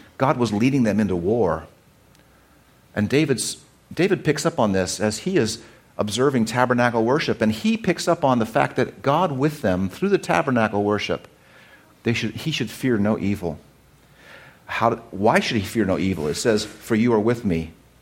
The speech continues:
Your rod and your staff, they comfort me. You prepare a table before me in the presence of my enemies." The tabernacle worship included a table,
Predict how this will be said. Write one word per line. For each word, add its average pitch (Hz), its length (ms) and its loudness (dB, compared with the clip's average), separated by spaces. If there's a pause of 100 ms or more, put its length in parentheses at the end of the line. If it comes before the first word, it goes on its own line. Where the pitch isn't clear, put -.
(260)
Your 92 180 0
rod 101 360 2
and 107 120 0
your 92 80 -2
staff, 113 480 0
they 92 80 -2
comfort 127 360 -2
me. 143 300 -4 (320)
You 151 200 0
prepare 147 340 0
a 92 100 2
table 165 520 0
before 135 480 0
me 147 260 0
in 101 80 0
the 95 80 -2
presence 165 600 -2
of 135 400 0
my 127 280 2
enemies." 98 640 -2 (2250)
The - 80 -10
tabernacle 98 560 0
worship 104 320 -2
included 95 560 -2
a 95 60 -4
table, 104 440 -2